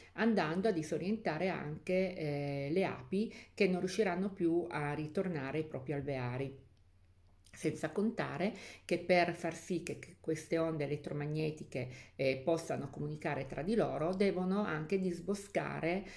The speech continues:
eh, tutte le zone dove vengono, eh, installate. E visto che per un buon linguaggio tra di loro queste antenne devono avere una distanza non superiore ai trecento metri,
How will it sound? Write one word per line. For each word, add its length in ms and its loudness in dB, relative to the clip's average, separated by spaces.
eh, 800 2
tutte 320 0
le 180 6
zone 380 0
dove 240 0
vengono, 640 -2
eh, 260 0
installate. 880 -2
E 140 2
visto 340 2
che 140 2
per 180 0
un 140 -2
buon 180 6
linguaggio 720 0
tra 140 -4
di 160 2
loro 380 2
queste 720 -2
antenne 580 2
devono 720 0
avere 460 2
una 300 -2
distanza 640 -2
non 180 -2
superiore 640 -2
ai 60 -4
trecento 500 -2
metri, 500 -2